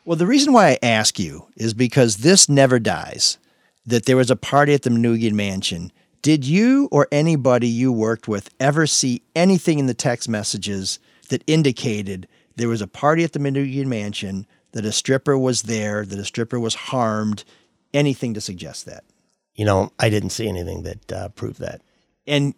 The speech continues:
Speaker 1: your familiarity with the text messages and with the people involved,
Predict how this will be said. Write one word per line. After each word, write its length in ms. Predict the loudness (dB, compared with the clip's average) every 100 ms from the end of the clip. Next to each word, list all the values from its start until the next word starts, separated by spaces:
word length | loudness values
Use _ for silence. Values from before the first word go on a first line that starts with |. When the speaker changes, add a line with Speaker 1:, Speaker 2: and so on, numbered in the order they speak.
| 0
Speaker 1:
your 200 | 6 6
familiarity 640 | 8 10 10 10 8 8 4
with 160 | 2
the 80 | -2
text 320 | 0 0 2
messages 600 | -2 0 -2 -2 -4 -2
and 140 | -2 -2
with 200 | -2 -4
the 80 |
people 380 | -6 -6 -4 -4
involved, 560 | -4 -4 -4 -4 -8